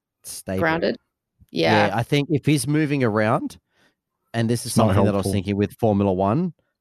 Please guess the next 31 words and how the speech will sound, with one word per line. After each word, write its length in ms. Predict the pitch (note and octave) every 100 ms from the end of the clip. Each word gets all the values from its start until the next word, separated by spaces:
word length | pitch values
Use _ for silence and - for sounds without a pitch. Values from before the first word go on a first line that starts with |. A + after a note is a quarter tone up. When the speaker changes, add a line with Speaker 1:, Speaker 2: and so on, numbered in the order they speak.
| _
Speaker 1:
I 120 | B2 C#3+
don't 220 | D#3 C#3
know 140 | A#2
how 140 | A2+ G#2+
much 200 | G#2+ -
all 80 | A2
this 160 | F#2+
moving 260 | G#2+ F#2+ F#2+
around 220 | F#2 F#2
is 100 | F2+
helping 260 | G2 F#2 F#2
Ricciardo. 520 | E2+ - F2 F2 E2+ - _ _ _ _ _ _ _ _ _ -
Speaker 2:
Mm. 560 | F3+ E3+ F3 E3 D#3+ E3+ E3+ _ _ _ _ _ _ - - - - - _ _ _ _
Speaker 1:
Like, 220 | A2 A2 -
Renault 320 | G#2 A2 B2+
Speaker 2:
I 100 | D3+
Speaker 1:
looks 280 | C3 G#2 -
stronger 460 | - G#2+ G#2+ G#2 G#2
than 260 | G2 F#2+ F#2
the 200 | F2+ F2+ _
McLarens. 880 | G2 F#2 F#2+ F#2 F2 F2 F2 - - _ _ _ _ -
Speaker 2:
I 60 | G#3+
don't 180 | A#3
think 160 | A#3+ A3+
he's 160 | G#3+ G#3
under 180 | F3+
the 80 | F3
illusion 400 | E3 E3+ E3 E3+
that 80 | F3+
he's 220 | F3 F#3 D#3+
in 380 | F3+ E3+ E3+